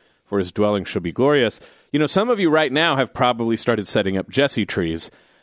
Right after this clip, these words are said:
um, which is this practice in Advent of seeing how the Old Testament,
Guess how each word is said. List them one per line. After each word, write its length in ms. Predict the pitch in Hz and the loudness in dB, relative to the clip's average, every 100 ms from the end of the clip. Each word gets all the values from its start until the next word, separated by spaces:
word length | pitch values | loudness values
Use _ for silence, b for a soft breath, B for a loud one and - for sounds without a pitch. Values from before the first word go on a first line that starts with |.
| - | -2
um, 320 | 123 113 101 | 2 2 0
which 240 | 101 120 | 0 0
is 160 | 123 101 | -2 -2
this 140 | 110 | -4
practice 840 | - - - 123 - - 113 - - | -4 -6 0 0 0 0 0 0 -8
in 240 | - 104 104 | -2 -2 0
Advent 540 | 98 101 92 104 110 _ b b b | 0 0 0 -2 -2 _ b b b
of 100 | 107 | -4
seeing 240 | - 143 135 | 0 0 0
how 140 | 139 | 0
the 80 | 120 | 2
Old 260 | 123 110 | 2 0
Testament, 580 | - 123 - - 107 117 | 0 -2 -2 -2 0 0